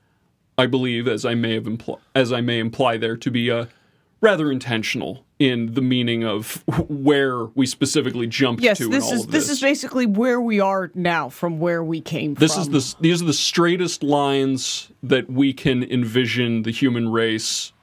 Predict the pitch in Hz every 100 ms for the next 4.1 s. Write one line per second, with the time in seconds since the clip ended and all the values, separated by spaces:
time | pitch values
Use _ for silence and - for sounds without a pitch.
0 | _ _ _ 113 110 98 117 - - 170
1 | 156 151 143 135 131 131 127 117 - -
2 | - - - _ 139 131 123 123 - -
3 | _ _ _ _ _ _ _ _ _ -